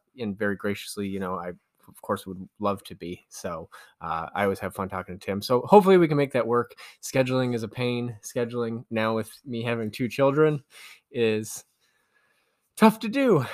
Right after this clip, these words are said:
and we're in different time zones, so that doesn't make it easy either. But, uh, Tim, shout out to you. Uh, nothing but love for you, brother. Thank you for everything you do.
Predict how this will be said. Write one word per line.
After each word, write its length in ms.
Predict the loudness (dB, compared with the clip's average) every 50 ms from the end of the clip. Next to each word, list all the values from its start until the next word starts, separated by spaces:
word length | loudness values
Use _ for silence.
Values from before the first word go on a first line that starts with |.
| -10 -10 -8 -4
and 420 | 0 2 2 2 2 0 -2 -4 -4
we're 220 | 0 2 4 4
in 140 | 4 2 0
different 320 | -2 -2 -2 -2 -4 -2
time 240 | 0 0 0 0 0
zones, 340 | 0 -2 -2 -2 -4 -6 -8
so 160 | -4 -2 0 2
that 180 | 2 2 2
doesn't 280 | 2 0 0 -2 -4 -4
make 160 | -4 -4 -4
it 60 | -2
easy 260 | -4 -4 -4 -4 -4 -6
either. 240 | -4 -4 -6 -6
But, 260 | -6 -6 -6 -6 -6 -6
uh, 180 | -6 -8 -8 -8 -8
Tim, 380 | -2 0 2 2 2 0 0 -4 _ -20 _
shout 220 | -6 0 2 2 2
out 80 | 2
to 120 | -2 -4 -2
you. 240 | -2 -2 -2 -4 -8 _ _ _ _
Uh, 120 | -6 -4 -2
nothing 280 | 0 0 0 -2 -2
but 80 | -2 -2
love 180 | 0 0 -2 -4
for 120 | -6 -8
you, 80 | -8 -6
brother. 300 | -4 -4 -4 -4 -4 -6
Thank 220 | -4 -4 -6 -6 -6
you 60 | -8
for 160 | -10 -6 -4
everything 400 | -4 -4 -4 -6 -8 -6 -6 -4
you 140 | -4 -4 -4
do. 260 | -4 -4 -4 -4 -6